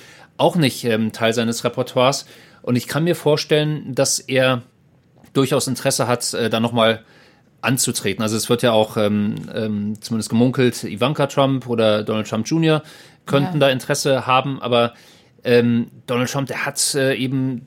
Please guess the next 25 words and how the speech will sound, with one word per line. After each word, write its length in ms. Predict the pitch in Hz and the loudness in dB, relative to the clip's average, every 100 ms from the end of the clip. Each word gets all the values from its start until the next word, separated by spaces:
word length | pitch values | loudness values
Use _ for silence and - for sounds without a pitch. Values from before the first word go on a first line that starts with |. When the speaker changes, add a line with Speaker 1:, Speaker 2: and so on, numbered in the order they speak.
| - | -2
Speaker 1:
die, 380 | 127 117 117 101 | 2 2 2 -2
die 360 | - 113 107 | -4 -2 0
Wählerschaft 640 | 127 156 123 - 101 - | 2 2 2 0 -2 -4
und 200 | 117 104 | -6 -2
der 140 | 120 101 | 0 0
hat, 260 | 131 - 139 | -2 -2 0
äh, 220 | 127 117 | 2 0
die 120 | 113 | 0
Macht 340 | 110 127 - | 0 0 -2
über 340 | 135 123 117 113 | -2 2 2 2
Millionen 840 | 113 110 120 143 143 139 131 - | 2 2 2 2 -2 -2 -6 -10
von 380 | 120 123 120 120 | -4 -2 0 -2
Amerikanern. 580 | 113 117 113 147 156 131 | -2 -2 -2 0 0 0
Ich 100 | 117 | -2
glaube, 280 | 120 131 135 | 0 0 0
was 160 | 127 | -2
wir 80 | 127 | -2
auf 100 | 113 | -2
jeden 140 | 139 156 | -2 0
Fall 160 | 151 | 0
erleben 360 | 127 127 143 135 | 2 0 -2 2
werden, 200 | 131 127 | 2 0
ist 120 | 120 | -2
so 100 | 131 | 0
eine 180 | 117 | 2